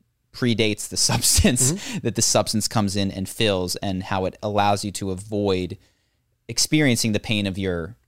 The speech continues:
Speaker 2: Yep.
Speaker 1: existence. Uh, and s-, and so that if you can recognize that addiction can be not just to drugs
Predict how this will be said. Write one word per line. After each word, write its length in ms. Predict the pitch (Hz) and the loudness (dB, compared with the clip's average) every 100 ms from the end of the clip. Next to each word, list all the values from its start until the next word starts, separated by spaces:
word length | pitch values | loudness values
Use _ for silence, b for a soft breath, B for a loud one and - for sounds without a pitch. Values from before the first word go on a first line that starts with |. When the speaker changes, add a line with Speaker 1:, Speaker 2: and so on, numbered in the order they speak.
| _ | _
Speaker 2:
Yep. 200 | 117 - _ - | -8 -8 _ -12
Speaker 1:
existence. 640 | 98 92 - - - - _ _ _ | -6 -4 -6 -8 -16 -16 _ _ _
Uh, 280 | 104 101 95 - - | -4 -2 -2 -4 -8
and 160 | 110 110 | -2 0
s-, 180 | - - | -2 0
and 160 | 117 113 | 0 2
so 480 | - 214 156 131 | 4 6 6 4
that 260 | 131 117 113 | 0 2 2
if 160 | 107 - | 2 0
you 380 | 110 107 104 - | 0 0 -2 -6
can 160 | 113 | -8
recognize 500 | 101 185 156 117 101 101 | 0 0 0 0 0 0
that 100 | 98 | -2
addiction 460 | 95 - - 101 | -2 -2 -2 -4
can 200 | 92 98 | -4 -4
be 360 | 92 92 90 - _ | -2 -2 -4 -8 _
not 120 | 147 147 | -8 -6
just 200 | 117 - | -6 -8
to 60 | |
drugs 460 | 85 98 95 92 - | -4 2 2 0 -6